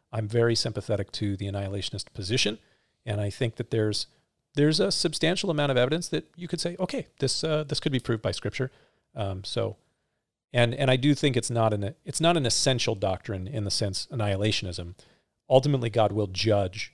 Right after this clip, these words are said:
all people who have not trusted in him and have rebelled against him and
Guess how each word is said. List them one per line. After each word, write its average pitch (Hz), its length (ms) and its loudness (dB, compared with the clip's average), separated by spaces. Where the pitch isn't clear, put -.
all 120 180 6
people 98 460 -6
who 104 480 -2
have 101 180 -6
not 110 220 -4
trusted 135 320 4
in 123 100 0
him 180 160 4
and 147 60 0
have 107 80 -2
rebelled 110 300 4
against 123 300 0
him 135 180 4
and 95 180 -2